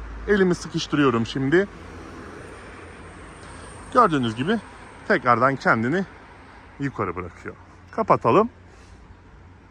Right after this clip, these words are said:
Aracın ön tarafına bir tuş yerleştiriyoruz. Universal bir tuş. Şöyle göstereyim. Müşterimizin isteği üzerine buraya yerleştirdik.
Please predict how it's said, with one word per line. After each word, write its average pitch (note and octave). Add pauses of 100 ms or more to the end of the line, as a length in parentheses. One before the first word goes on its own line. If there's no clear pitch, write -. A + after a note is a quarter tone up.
(840)
Aracın C#4+
ön C#4+
tarafına A3
bir A3
tuş G3+
yerleştiriyoruz. D3+ (640)
Universal E3+
bir A2
tuş. - (880)
Şöyle A2+
göstereyim. C#3 (2000)
Müşterimizin G#3+
isteği G3
üzerine F3
buraya F#3
yerleştirdik. C3